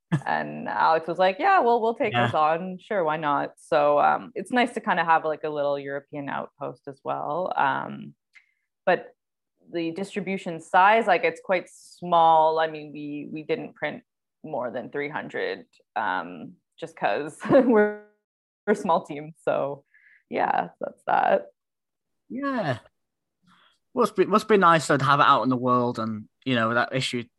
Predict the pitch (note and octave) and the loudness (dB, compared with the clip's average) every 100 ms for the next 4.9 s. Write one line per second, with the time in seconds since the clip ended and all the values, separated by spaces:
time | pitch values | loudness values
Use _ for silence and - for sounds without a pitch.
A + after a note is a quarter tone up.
0 | - E3+ D#3+ - D3 B2+ B2 - B2 A#2+ | -6 -2 -2 0 2 4 2 0 -2 -2
1 | G#2 C3+ - D3 B2 A2+ G#3+ A2+ A3+ B3 | 0 -2 -2 -2 -2 -2 -2 -2 -2 -4
2 | - C3+ A#2 - - - G1+ - _ _ | 0 0 0 -2 -6 -8 -8 -12 _ _
3 | _ _ _ _ _ _ _ _ _ _ | _ _ _ _ _ _ _ _ _ _
4 | F#3 G3 A3+ G#3 G3+ F#3+ F#3 F3+ | 0 2 4 4 6 4 2 0